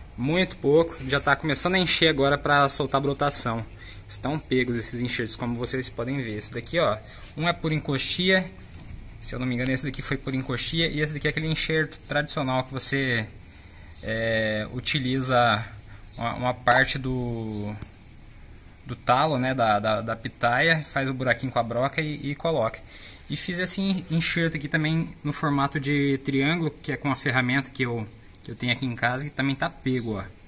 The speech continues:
Também é enxerto da Paloura. E todos os enxertos ficaram muito bons. Tenho essa outra aqui, ó, esse outro enxerto que eu fiz também na mesma data, que é da pitaia Lua do Cerrado.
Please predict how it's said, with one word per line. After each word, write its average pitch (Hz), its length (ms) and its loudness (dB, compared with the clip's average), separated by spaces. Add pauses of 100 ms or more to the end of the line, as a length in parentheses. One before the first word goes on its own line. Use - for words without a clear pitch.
(300)
Também 104 220 -6
é - 20 -6
enxerto 120 320 -4
da 123 100 0
Paloura. 110 580 0 (840)
E 139 80 -8
todos 180 300 0
os 185 60 -4
enxertos 170 320 0
ficaram 170 240 0
muito 165 320 -2
bons. 113 520 -4 (1120)
Tenho 196 220 2
essa 175 300 4
outra 160 280 2
aqui, 175 280 0
ó, 143 120 4
esse 117 220 0
outro 151 160 -2
enxerto 135 300 0
que - 60 -6
eu 131 40 -4
fiz 139 180 -2
também 135 280 -2
na 135 100 -2
mesma 151 340 0
data, 135 480 0 (280)
que 131 120 -6
é 131 140 -2
da 135 320 2
pitaia 139 380 0
Lua 151 160 0
do 151 80 -4
Cerrado. 123 600 4